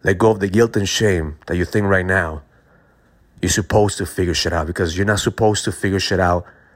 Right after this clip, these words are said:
You're supposed to grow and expand every single day. Perfection is the illusion. It's impossible to be perfect. If you focus on perfection,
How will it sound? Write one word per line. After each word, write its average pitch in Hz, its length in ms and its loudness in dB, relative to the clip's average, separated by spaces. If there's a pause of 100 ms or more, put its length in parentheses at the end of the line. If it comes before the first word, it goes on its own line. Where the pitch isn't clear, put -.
(300)
You're 82 80 -6
supposed 92 440 -2
to 92 100 -2
grow 92 600 2
and 90 140 -6
expand 90 800 -2
every 78 220 -6
single 82 300 -6
day. 85 300 -8 (600)
Perfection 95 800 -2
is 92 100 0
the 90 100 2
illusion. 92 720 2 (2250)
It's 95 120 0
impossible 104 680 -2
to 95 100 -6
be 98 120 0
perfect. 92 600 -4 (1000)
If 95 100 -4
you 98 80 0
focus 113 380 0
on 117 100 -4
perfection, 98 760 -2